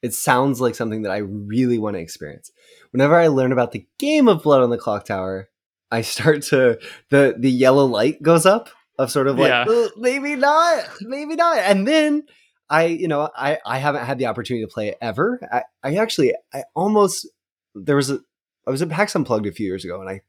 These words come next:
Speaker 1: think actually I could have played a game, but maybe the yellow light was pretty high at that point in time. And since then, I've heard even more stories of people saying, "No, it's really good. You should play this game." So I, I think I'm back to, like, green light, I'm in. But if I'm three quarters of the way through wishing I played Resistance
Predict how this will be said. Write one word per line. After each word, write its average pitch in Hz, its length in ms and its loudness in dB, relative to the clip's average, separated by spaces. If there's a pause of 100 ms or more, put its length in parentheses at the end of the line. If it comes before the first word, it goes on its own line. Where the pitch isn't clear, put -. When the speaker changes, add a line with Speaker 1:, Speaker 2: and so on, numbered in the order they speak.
(120)
Speaker 1:
think 131 140 -10
actually 98 280 -8
I 85 60 -10
could - 140 -18
have 90 120 -18
played 82 140 -12
a - 40 -18
game, 95 180 -14 (280)
but 147 120 2
maybe 165 160 4
the 147 120 2
yellow 135 260 4
light 110 240 -2
was 104 140 -8
pretty 107 220 -8
high 92 220 -6
at 82 80 -10
that 90 160 -10
point 87 160 -12
in 82 60 -14
time. 85 220 -12 (280)
And 131 180 -2
since 254 340 2
then, 135 220 2
I've 131 220 -6
heard 123 240 -4 (120)
even 185 280 0
more 151 180 2
stories 117 400 0
of 98 80 -20
people 104 260 -10
saying, 90 460 -10 (400)
"No, 127 160 2
it's 117 160 -2
really 98 220 -6
good. 80 320 -8
You 107 140 -6
should 95 200 -12
play 92 160 -10
this 80 200 -12
game." 82 280 -12
So 113 260 -4
I, - 200 -6
I 175 80 -6
think 226 160 -6
I'm 175 80 -2
back 139 240 0
to, 131 100 -4
like, 101 220 -4
green 117 240 -4
light, 107 260 -6
I'm 107 200 -8
in. 95 280 -10 (420)
But 143 140 2
if 151 120 2
I'm 147 200 2
three 170 220 0
quarters 165 260 0
of 147 120 -6
the 135 40 0
way 127 80 0
through 123 280 -2
wishing 110 280 -6
I 107 80 -4
played 104 260 -6
Resistance 87 600 -12